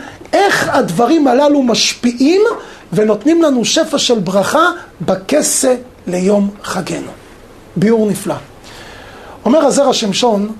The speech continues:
כל ראש חודש הלבנה מתכסת. לא רואים את החודש. אבל יש חודש אחד, חודש אחד במעגל השנה, שראש חודש הוא גם יום טוב.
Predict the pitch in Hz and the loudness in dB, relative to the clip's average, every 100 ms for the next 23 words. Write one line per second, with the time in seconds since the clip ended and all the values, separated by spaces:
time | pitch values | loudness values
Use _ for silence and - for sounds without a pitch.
0 | - - - - - - - 330 311 240 | -18 -20 -20 -20 -20 -4 0 4 4 2
1 | - - 247 247 302 - - - - - | 0 0 2 2 0 -2 -4 -8 -14 -20
2 | - - - - - - - - - - | -20 -20 -20 -20 -20 -20 -20 -20 -18 -4
3 | 220 214 196 208 240 214 - 196 - 147 | 2 2 2 2 2 0 -2 -4 -4 -8
4 | - - - - - - - - 285 302 | -14 -18 -18 -20 -20 -20 -12 0 2 4
5 | 302 269 240 214 185 - - - - - | 2 2 0 -4 -8 -10 -12 -12 -14 -20
6 | - - - - - - 190 220 339 392 | -20 -20 -20 -20 -12 -2 0 4 4 2
7 | - - - - 440 403 - 254 220 226 | 0 0 2 2 2 0 0 0 0 0
8 | 214 320 - - - - 285 285 - 226 | 0 -4 -8 -20 -6 0 2 2 0 0
9 | 240 233 185 202 190 190 214 202 - 160 | 0 0 0 0 0 2 2 0 -4 -8
10 | 160 - - - - - - - 143 214 | -10 -12 -16 -20 -20 -6 -2 0 2 2
11 | - - 330 427 302 302 - - - - | 0 2 2 4 4 2 0 -4 -8 -14
12 | - - - - 208 233 269 240 233 208 | -20 -20 -12 -2 0 2 4 4 2 0
13 | 185 139 - | -6 -12 -16